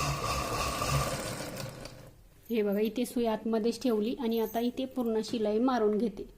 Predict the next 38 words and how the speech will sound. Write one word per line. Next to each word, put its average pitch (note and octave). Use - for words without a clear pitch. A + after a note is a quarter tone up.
चला, C#4
आता B3
इथे C#4+
बघा, A#3
पूर्ण C4
शिलाई B3+
पाच B3
नंबरची A3+
मारून G#3+
झालेली G#3
आहे. B3+
आपल्याला A#3+
आता A3+
हात B3+
शिलाई A3
करून G#3
घ्यायची. G#3+
आता A3
इथे B3
बघा, A3+
मी A#3+
सुई C4
घेतलेली G#3+
आहे. B3
आता A#3
हा A3+
आहे B3
ना, A#3
राणी A#3
कलरचा A3+
धागा G#3
मी A#3
ओवून A3+
घेतलेला G#3
आहे, A#3+
खाली G#3+
गाठ G#3
दिलेली, G#3+